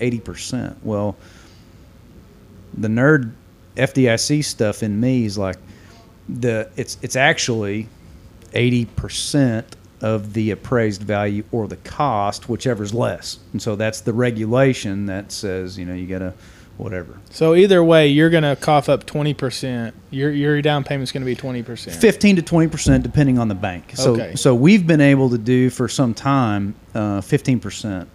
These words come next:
Speaker 1: of cost or appraised value, whichever's less.
Speaker 2: Whichever's less. See, and that, and that's 'cause, like you said, like, misconceptions.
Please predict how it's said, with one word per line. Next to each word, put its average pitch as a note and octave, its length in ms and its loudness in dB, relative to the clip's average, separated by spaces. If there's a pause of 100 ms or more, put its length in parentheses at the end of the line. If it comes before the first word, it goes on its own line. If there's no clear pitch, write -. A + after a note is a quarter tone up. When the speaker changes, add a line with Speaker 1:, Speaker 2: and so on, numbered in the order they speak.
(260)
Speaker 1:
of A2 140 -4
cost A2 400 -2 (180)
or A2+ 140 -2
appraised G2+ 340 -2
value, G2+ 320 -2
whichever's F#2+ 480 -6
less. D3 140 0
Speaker 2:
Whichever's D3+ 360 2
less. D3 260 0
See, D#3+ 200 2
and D#3 120 0
that, E3+ 240 0
and D#3+ 200 -2
that's F3 360 0 (360)
'cause, D#3+ 120 -4
like E3 200 0
you E3+ 80 -2
said, D3+ 240 -2
like, C3+ 160 -4
misconceptions. C#3+ 880 -4